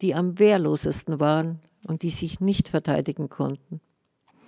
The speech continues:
Wir erinnern an diese Menschen, um noch einmal mit Friedländer zu sprechen, in ihrer völligen Hilflosigkeit,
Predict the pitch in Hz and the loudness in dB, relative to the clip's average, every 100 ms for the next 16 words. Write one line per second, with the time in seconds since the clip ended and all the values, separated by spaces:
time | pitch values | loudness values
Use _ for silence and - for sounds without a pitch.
0 | - - - - - _ _ 196 202 208 | -20 -20 -20 -20 -20 _ _ 10 12 12
1 | 247 233 214 208 226 220 202 202 196 190 | 10 8 6 6 4 6 6 6 4 -2
2 | - 190 190 175 - 185 208 208 196 185 | 2 4 6 4 4 4 6 6 4 2
3 | - 190 202 190 190 180 - 180 - 160 | 0 0 2 4 4 2 2 -2 0 0
4 | 156 - 147 135 147 156 151 - - 202 | 0 0 -2 0 2 2 0 -4 4 6
5 | 202 202 196 175 180 175 - 160 - 151 | 6 4 -2 2 2 2 2 0 0 -6
6 | - 143 135 - | -2 0 0 -2